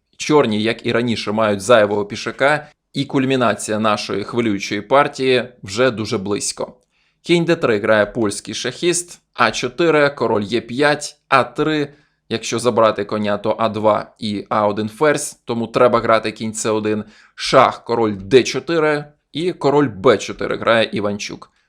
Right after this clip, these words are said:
Король Д три, на дошці виникла критична позиція цієї партії.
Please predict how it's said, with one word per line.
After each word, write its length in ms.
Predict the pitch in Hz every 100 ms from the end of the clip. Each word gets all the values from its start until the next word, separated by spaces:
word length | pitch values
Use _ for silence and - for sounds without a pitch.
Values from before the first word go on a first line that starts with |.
| _ -
Король 320 | 135 127 101
Д 200 | 98 107
три, 420 | 139 147 165 - _ _ -
на 140 | 120
дошці 400 | 113 107 101 -
виникла 500 | 101 147 147 135 127
критична 720 | 110 - 147 - 120 - -
позиція 580 | - 101 120 127 117 113
цієї 380 | 110 107 101 101
партії. 500 | 101 - - -